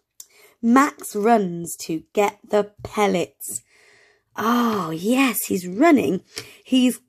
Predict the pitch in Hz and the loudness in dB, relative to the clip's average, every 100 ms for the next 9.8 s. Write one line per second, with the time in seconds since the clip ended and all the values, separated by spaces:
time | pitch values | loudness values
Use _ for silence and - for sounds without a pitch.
0 | _ - - 294 277 277 277 269 277 277 | _ -16 4 6 6 4 4 4 4 2
1 | - - 175 - - 233 233 247 - - | 0 -8 -10 -4 2 4 4 0 -4 -6
2 | - 285 185 175 - - - _ 196 202 | 0 2 2 -4 -10 -20 -20 _ -2 0
3 | 196 214 254 285 233 - 160 - - _ | 0 2 2 2 2 0 -6 -14 -20 _
4 | _ _ - 202 - 202 196 - 269 269 | _ _ -4 -4 -2 -2 -2 0 2 4
5 | 196 190 190 185 - - 208 - - - | 2 -4 -4 -6 -8 -6 -8 -8 -16 -10
6 | - 226 196 - - _ _ _ _ _ | -4 -2 -4 -8 -18 _ _ _ _ _
7 | - 831 - 190 170 185 185 160 175 165 | -4 -2 0 0 0 -2 -2 -2 -2 -2
8 | 170 160 170 143 _ _ _ _ _ _ | -2 -6 -10 -12 _ _ _ _ _ _
9 | _ - - - 202 170 160 | _ -20 -16 2 2 4 -4